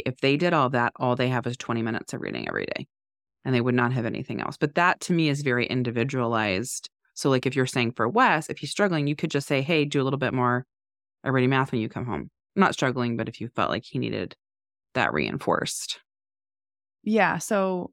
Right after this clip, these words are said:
Speaker 2: every time you've talked about the curriculum that your kids have at the school, I've always been really impressed.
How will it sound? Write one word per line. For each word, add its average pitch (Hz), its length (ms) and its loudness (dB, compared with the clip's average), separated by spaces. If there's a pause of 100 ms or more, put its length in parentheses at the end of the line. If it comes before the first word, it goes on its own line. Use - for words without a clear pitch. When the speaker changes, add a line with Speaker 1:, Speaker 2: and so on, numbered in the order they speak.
(140)
Speaker 2:
every 220 220 4
time 220 220 2
you've 175 140 0
talked - 280 -2
about 151 340 0 (760)
the 156 400 0
curriculum 156 480 -2
that 151 140 0
your 147 100 0
kids 147 300 -6
have 151 360 0
at 156 140 -2
the 147 80 -8
school, 147 480 -4
I've 160 140 2
always 175 320 0
been 170 160 -2
really 151 260 2
impressed. 151 680 -4